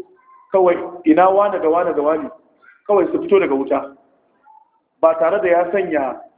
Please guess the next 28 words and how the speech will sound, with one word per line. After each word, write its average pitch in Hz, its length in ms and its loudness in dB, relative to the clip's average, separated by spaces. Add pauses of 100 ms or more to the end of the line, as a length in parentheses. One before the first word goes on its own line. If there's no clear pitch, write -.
(320)
ainihin 185 480 0
manzanni 165 600 0 (560)
ko 196 180 4
waliyai 180 460 0 (500)
ko 180 160 2
annabawa 190 640 0 (340)
ko 202 140 2
mala'iku 175 420 0
sun 185 140 -6
cece 165 280 -2
su 139 100 -6
ba. 120 120 -6 (480)
Allah 196 240 2
dai 185 100 0
kawai 190 220 2
zai 180 140 2
ce - 160 -2
su - 120 -6
fito. - 220 2 (1500)
Kun 170 80 -8
gane 180 140 4
wannan 175 200 -2
ko? - 340 -2 (400)
Dan 202 160 4
ya 196 60 -2
nuna 202 240 0
muku 190 200 -4
me? 147 160 -8